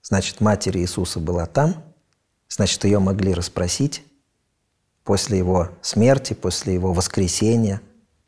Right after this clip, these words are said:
Они же могли интересоваться подробностями его жизни, его детства.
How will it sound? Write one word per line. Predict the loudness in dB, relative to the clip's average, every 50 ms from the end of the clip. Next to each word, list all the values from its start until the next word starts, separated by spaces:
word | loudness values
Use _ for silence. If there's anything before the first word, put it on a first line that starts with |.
| _ _ 0
Они | 2 4 4 4 4
же | 4 4
могли | 4 4 4 4 6 6 6
интересоваться | 6 4 2 -2 -2 -2 0 0 0 2 2 0 -2 -4 -8 -6
подробностями | -4 -2 0 2 2 2 2 2 0 -6 -8 -8 -8 -6 -4 -4
его | -2 0 0 0 0
жизни, | 0 0 0 0 -2 -2 -4 -2
его | -2 -2 -2
детства. | -2 -2 -2 -2 -4 -4 -6 -10 -12 -16